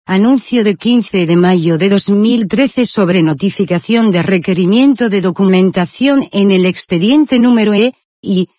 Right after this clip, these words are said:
guion cero trescientos sesenta y cinco G, relativo a subvención para el empleo indefinido. Notificaciones.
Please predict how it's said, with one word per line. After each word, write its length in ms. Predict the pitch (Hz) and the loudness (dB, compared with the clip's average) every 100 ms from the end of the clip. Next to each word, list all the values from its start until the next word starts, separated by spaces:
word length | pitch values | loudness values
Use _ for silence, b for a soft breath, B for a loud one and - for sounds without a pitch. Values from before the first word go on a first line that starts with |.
| _ | _
guion 380 | 180 196 175 165 | -2 0 2 -2
cero 340 | - 233 233 | -2 -2 -2
trescientos 720 | 220 185 175 - 202 160 180 | -2 -2 -2 -2 -2 0 -2
sesenta 560 | - 214 180 262 247 247 | -2 -4 -2 -2 0 -2
y 60 | 233 | -2
cinco 340 | 208 165 165 | -2 -2 -4
G, 380 | - 233 269 269 _ - | -2 0 0 -2 _ -8
relativo 680 | 196 190 165 151 214 190 190 | -2 0 0 0 0 0 0
a 120 | 180 | 0
subvención 840 | - - 175 170 170 214 220 220 | -2 -4 -2 -2 -2 0 2 2
para 220 | 190 170 180 | 0 0 0
el 80 | |
empleo 500 | 180 170 - 233 240 | 0 0 0 0 2
indefinido. 800 | 240 196 185 208 220 170 123 135 - _ _ _ | 2 0 -2 0 0 0 -2 -10 -14 _ _ _
Notificaciones. 1400 | - 214 269 233 254 220 185 175 214 156 135 139 - - | -4 0 0 0 -2 -2 -4 -2 -2 0 -2 -4 -8 -12